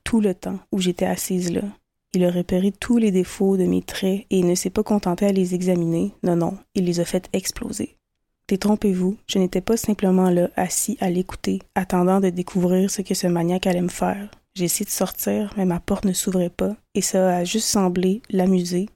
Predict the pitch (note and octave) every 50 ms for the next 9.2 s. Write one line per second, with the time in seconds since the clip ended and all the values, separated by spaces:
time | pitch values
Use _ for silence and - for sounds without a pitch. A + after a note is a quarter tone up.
0 | _ _ - - A3 - G#3+ F#3 F3 E3+ E3+ - - F3 F3+ - _ - F3+ -
1 | - E3+ E3+ - - - - F#3 F3 F3 - - - - F#3 - - F3 F#3 -
2 | G3+ G3+ - _ _ _ _ _ _ _ _ _ _ _ _ _ _ _ _ _
3 | _ - A3 G3 F#3+ F#3 F#3 F3+ F#3+ F3+ F#3 G3 G3 - F#3+ F#3 - - A#3+ -
4 | - - G3 F3 F3 - - G#3 G#3 G#3 F#3+ F3 - - - - F3+ E3+ E3+ E3+
5 | F3 F3+ F#3 F#3+ - - - F3+ F3 F3 E3+ E3+ F3+ F#3+ F#3+ F#3+ F3+ E3+ E3+ F3
6 | F3 F#3 F#3 _ _ _ _ _ _ _ _ _ _ _ G3+ F3+ F3+ - F#3 -
7 | - F#3 - G#3+ G#3+ G#3 F#3+ F3+ - - F#3+ F#3 F3 F#3 - - - F3 E3+ F#3
8 | - - - - - _ _ _ _ - F#3 F3+ F#3+ G3 G3+ F#3+ F3 - F#3 F#3
9 | - - - - -